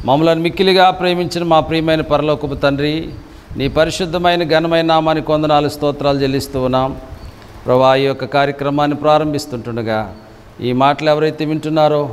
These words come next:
వారిని ఆశీర్వదించండి, దీవించండి, బలపరచండి. వారి కుటుంబాల్లో ప్రభా, నీ వెలుగు, నీ కాంతిని నింపి వారందరిని దీవించి ఆశీర్వదించవలసిందిగా యేసుక్రీస్తు పుణ్యనామమున అడుగుచున్నాము తండ్రి, ఆమేన్.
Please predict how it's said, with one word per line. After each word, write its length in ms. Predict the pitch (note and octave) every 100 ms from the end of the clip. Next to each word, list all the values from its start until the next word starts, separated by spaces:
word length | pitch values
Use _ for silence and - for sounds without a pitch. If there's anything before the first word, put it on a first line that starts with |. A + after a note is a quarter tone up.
| G#2+ - - - -
వారిని 260 | C3 C#3
ఆశీర్వదించండి, 960 | C#3 D#3+ F3 E3 D#3+ D3 C3+ D3 C#3 C#3
దీవించండి, 760 | A2 C3+ C3 B2+ B2+ A2+ A#2+
బలపరచండి. 880 | A#2 G#2+ A#2 A#2+ G#2 - G#2 G2+ F#2+ F#2 - - - -
వారి 180 | A2+ B2
కుటుంబాల్లో 840 | D3+ D3 D#3+ D#3+ D#3+ D3+ D3+ B2+ - - - -
ప్రభా, 240 | C3 C3+ D3
నీ 220 | D3+ D3
వెలుగు, 580 | D3 D#3 D#3 E3+ D#3+ - -
నీ 120 | A#2+ C3+
కాంతిని 500 | C#3 D3 F3+ F#3+ F3
నింపి 420 | D3 A#2+ G#2 F2+ - - -
వారందరిని 580 | G#2 A#2+ C#3+ F#3 F#3+ F#3
దీవించి 460 | C#3+ D#3 D#3 D3 C#3+
ఆశీర్వదించవలసిందిగా 1300 | D3+ - E3 C3 A#2 - A2+ A2 G#2+ G#2+ G#2+ G#2 G2+ - - -
యేసుక్రీస్తు 640 | A#2 C3+ E3 D3 D3+ D3 C#3
పుణ్యనామమున 540 | C#3 C#3 C3+ C3+ C3+
అడుగుచున్నాము 680 | B2+ C3 B2 B2+ B2 A#2 A#2
తండ్రి, 640 | A#2+ A2+ A2 A2 G#2 G2+ G#2 - - -
ఆమేన్. 480 | G#2 A2+ A#2 G#2 D#2+